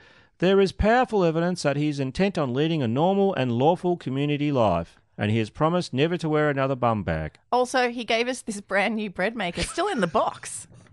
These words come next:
Speaker 2: And we're pretty excited about it.
Speaker 1: Well, yeah, you can make your own bread, man. It's
Speaker 2: Yeah,
Speaker 1: really
Speaker 2: it smells
Speaker 1: cool.
Speaker 2: really good. Although
Speaker 1: Oh,
Speaker 2: the whole
Speaker 1: man.
Speaker 2: house smell
Speaker 1: Oh,
Speaker 2: like bread.
Speaker 1: yeah. Russell Cox never got charged for escaping from Katingal, for the authorities had lost his prison file when Katingal was shut down.
Speaker 2: <laughs>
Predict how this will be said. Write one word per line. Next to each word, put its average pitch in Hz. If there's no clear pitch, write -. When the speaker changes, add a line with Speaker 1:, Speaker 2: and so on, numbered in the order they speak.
Speaker 2:
And 214
we're 294
pretty 202
excited 185
about 160
it. 160
Speaker 1:
Well, 139
yeah, 185
you 139
can 143
make 220
your 110
own 92
bread, 147
man. 679
It's 587
Speaker 2:
Yeah, 202
Speaker 1:
really 180
Speaker 2:
it -
smells 170
Speaker 1:
cool. 247
Speaker 2:
really 403
good. 403
Although 240
Speaker 1:
Oh, 247
Speaker 2:
the 147
whole 117
Speaker 1:
man. 139
Speaker 2:
house -
smell 151
Speaker 1:
Oh, -
Speaker 2:
like 98
bread. 139
Speaker 1:
yeah. 117
Russell 220
Cox -
never 165
got 156
charged 107
for -
escaping 104
from 95
Katingal, 87
for -
the 139
authorities 180
had 113
lost 139
his 175
prison 147
file 107
when 98
Katingal 117
was 110
shut -
down. 82
Speaker 2:
<laughs> 349